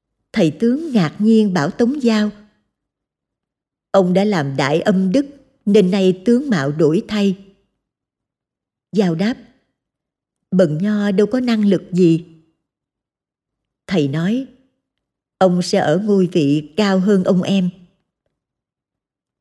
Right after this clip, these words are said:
Quả nhiên năm ấy, Tống Kỳ đỗ trạng nguyên. Tống Giao tuy đỗ dưới, nhưng vì có người tiến cử, nên được nhà vua đặc cách,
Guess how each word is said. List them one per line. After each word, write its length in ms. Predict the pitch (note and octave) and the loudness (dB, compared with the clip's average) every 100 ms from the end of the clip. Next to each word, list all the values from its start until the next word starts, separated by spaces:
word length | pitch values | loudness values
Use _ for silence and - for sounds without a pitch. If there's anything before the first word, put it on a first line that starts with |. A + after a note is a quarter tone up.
| _ _ | _ _
Quả 180 | - D3 | -2 0
nhiên 300 | F#3 G#3+ F#3 | 0 0 0
năm 200 | F#3+ F3 | 0 -2
ấy, 460 | - G#3 B3 C#4+ - _ _ _ _ | 0 0 -2 -6 -14 _ _ _ _
Tống 220 | - G#3+ C#4 - | 0 0 0 2
Kỳ 240 | E3+ D3 | 2 2
đỗ 240 | C#3+ C#3+ | 2 0
trạng 380 | - D#3+ C#3 D3+ | 0 -2 -2 0
nguyên. 300 | G3+ G#3 F#3+ - _ _ _ _ _ _ _ | 2 2 2 -4 _ _ _ _ _ _ _
Tống 240 | A#3+ A#3+ B3+ | 0 0 -2
Giao 300 | G#3 G3+ F#3+ - | 0 0 -2 0
tuy 140 | G3+ | 2
đỗ 220 | E3+ D3 | 2 2
dưới, 480 | G3+ G#3 A3+ B3+ D4+ - _ _ _ - | 2 2 2 2 0 -6 _ _ _ 2
nhưng 260 | G#3+ G3 | 4 4
vì 180 | F3+ D3+ - | 2 2 0
có 100 | B3 | 0
người 320 | G#3 D#3 C#3 | 2 0 0
tiến 320 | A#3+ B3 D4 | 0 0 -2
cử, 360 | G3+ D3 F#3 C#4 - _ _ _ | 0 0 0 -4 -10 _ _ _
nên 260 | G3 G3+ F3 | 2 2 2
được 140 | D3 | 0
nhà 160 | F3+ D#3 | 0 -2
vua 320 | C3 G3+ F#3+ | 0 0 0
đặc 280 | F3 D#3 - | 0 -6 -6
cách, 140 | C4+ | -6